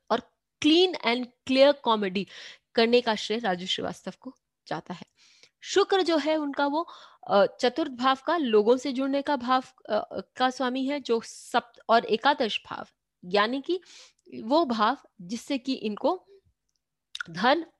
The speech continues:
नाम, शोहरत प्राप्त होता है, उस भाव का स्वामी है, और सप्तमेश शनि के साथ सप्तम भाव में विद्यमान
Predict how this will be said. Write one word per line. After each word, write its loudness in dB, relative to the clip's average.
नाम, 2
शोहरत -4
प्राप्त -2
होता -4
है, -4
उस 0
भाव 2
का -2
स्वामी -8
है, -8
और 2
सप्तमेश 0
शनि -6
के -2
साथ 0
सप्तम -8
भाव -4
में -8
विद्यमान -8